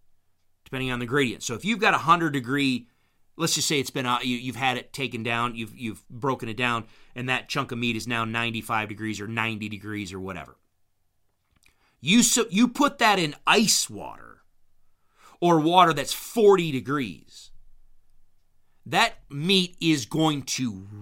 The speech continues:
rapidly cool. Rapidly cool. Way faster than if you just left it out in the air, in the shade, in the cool breeze, or blah, blah. So which one is shutting down bacterial growth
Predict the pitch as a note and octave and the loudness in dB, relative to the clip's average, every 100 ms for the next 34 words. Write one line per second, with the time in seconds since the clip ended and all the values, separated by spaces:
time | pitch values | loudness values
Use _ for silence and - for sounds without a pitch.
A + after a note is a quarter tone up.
0 | G2+ A#2 D3 D3+ G2 D#2 G2+ D2 C2 C2 | -6 4 8 8 6 0 -16 -16 -18 -20
1 | B1+ - - D2 - - _ _ _ _ | -20 -20 -18 -18 -20 -20 _ _ _ _
2 | _ - G2 B2+ C#3 C3+ D#3 G3+ D#3+ - | _ -12 -8 -6 -4 2 6 6 4 0
3 | G2+ E2 D2+ - F2+ B1 - - - - | -10 -12 -18 -16 -16 -18 -20 -20 -20 -20
4 | - - _ _ _ _ _ _ _ A#2+ | -20 -20 _ _ _ _ _ _ _ -6
5 | C#3+ A#3+ C#4 C#4 B3 A3 G#3 G3+ - - | 4 6 6 2 0 0 2 2 -2 -8
6 | D#2+ G2+ - _ - D#3+ E3 D#3+ C#3 - | -14 -18 -20 _ -4 0 0 -2 -4 2
7 | G3+ F#3+ D#3 D#3 - C#3+ C3 A#2+ B2 A#2+ | 2 2 0 -4 -2 0 2 0 -6 -6
8 | F#3 A#2+ - A#2 G2+ - D#3+ D3 C#3 G#2+ | -4 -4 -6 -10 -6 -2 0 0 0 -2
9 | G2 - F3+ E3 C#3 A#2+ C#3 C#3+ C#3 A2 | -8 -6 0 4 2 2 -2 0 -4 -4
10 | A2+ C3+ B2+ - _ _ _ _ _ - | -2 -2 -2 -8 _ _ _ _ _ 2
11 | F3+ C#3+ C#3+ C#4+ - F#3 A#3+ B3+ A3 - | 2 4 2 2 2 2 6 6 6 0
12 | - - A#3+ A3 G#3+ F3+ F3+ F#3 D#3+ D#3 | 0 4 4 4 0 0 2 2 4 2
13 | - - F#3 E3 C#3+ A#2+ D#3 F#3 A2 - | 2 -2 0 2 0 2 4 4 2 -8
14 | - | -20